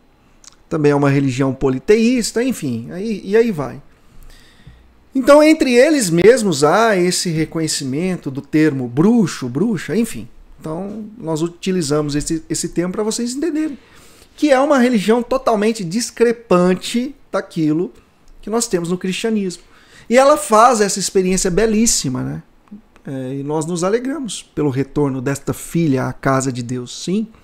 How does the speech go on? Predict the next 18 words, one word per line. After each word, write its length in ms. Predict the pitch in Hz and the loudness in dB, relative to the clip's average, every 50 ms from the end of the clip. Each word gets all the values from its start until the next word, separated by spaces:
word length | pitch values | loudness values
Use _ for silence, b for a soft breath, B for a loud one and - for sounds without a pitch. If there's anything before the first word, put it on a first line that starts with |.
| b b b b b b | b b b b b b
sempre 360 | - - - 185 202 190 185 | -8 -4 -2 -2 -2 -2 -2
vamos 280 | 156 139 151 156 151 147 | -2 -2 -2 -2 -2 -4
nos 200 | 147 147 139 139 | -4 -4 -2 0
alegrar. 460 | 151 143 143 120 120 123 123 - - _ - _ _ _ _ _ _ - _ - _ _ - - - - | 0 0 -2 -4 -6 -8 -10 -12 -16 _ -20 _ _ _ _ _ _ -20 _ -20 _ _ -20 -16 -10 -6
Devemos 460 | 135 139 139 156 151 165 170 175 160 | 0 4 4 6 6 6 4 4 4
aprender 400 | 156 160 170 160 156 156 160 165 | 2 2 2 2 4 4 4 4
uma 160 | 156 160 160 | 4 2 -2
coisa 320 | 156 - 151 143 139 143 139 | -2 -2 -2 -2 -2 -4 -6
com 100 | - 143 | -6 -8
esse 200 | 127 - - 127 | -8 -8 -8 -10
vídeo. 320 | 117 123 120 - - - - _ b b b b b b b b b b b b b b - | -10 -10 -12 -14 -16 -20 -20 _ b b b b b b b b b b b b b b -8
Tá 80 | 143 | -4
vendo 220 | 127 156 180 190 185 | -2 0 0 -2 -2
como 260 | - 170 170 170 170 | -4 -4 -2 -2 -2
um 80 | 175 | -2
abraço 460 | 175 165 139 147 160 175 175 170 - 165 | -2 -2 0 0 0 0 0 -2 -4 -6
é 20 | |
importante? 720 | 156 147 151 147 147 - 165 175 180 175 - - - - | -6 -6 -6 -6 -6 -8 -8 -8 -8 -10 -12 -16 -20 -20